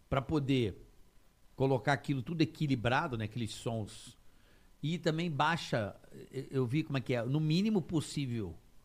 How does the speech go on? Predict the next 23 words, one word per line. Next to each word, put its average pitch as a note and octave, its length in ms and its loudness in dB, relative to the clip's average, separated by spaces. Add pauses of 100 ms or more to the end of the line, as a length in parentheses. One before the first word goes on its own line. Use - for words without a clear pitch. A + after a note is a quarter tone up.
(260)
o G#2+ 80 0
volume. C#3+ 500 2 (2500)
E E3+ 140 0
aí F3 280 2
você, F#3 320 0
no D#3+ 140 2
mínimo F#3 500 2
possível, C#3 640 0
você A#2+ 240 0
consegue E3+ 420 0
ouvir D3+ 460 -2 (120)
aqueles A3 840 -2
canais D3 560 -2
ou C#3+ 60 2
aqueles A#3 560 -6
instrumentos E3 500 -6 (380)
que E3+ 80 -6
estão G#3+ 200 0
sobressaindo G3 500 0
demais F#3 500 2
perante C#3 340 2
os G#2 140 -4
outros. - 380 -8